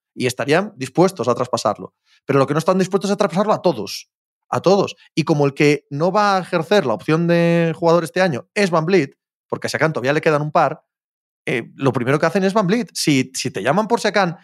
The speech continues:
y consigues lo de Donovan Mitchell, pues por supuesto que lo traspasan.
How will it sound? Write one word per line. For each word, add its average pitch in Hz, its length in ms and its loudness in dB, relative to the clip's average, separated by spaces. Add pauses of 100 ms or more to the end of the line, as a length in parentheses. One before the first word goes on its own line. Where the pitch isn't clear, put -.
(160)
y 139 180 -6
consigues 139 540 0
lo 120 80 0
de 117 60 0
Donovan 175 320 0
Mitchell, 196 460 -2
pues - 140 -10
por - 140 -10
supuesto - 400 -6
que 104 80 -6
lo 101 120 -4
traspasan. 92 500 -10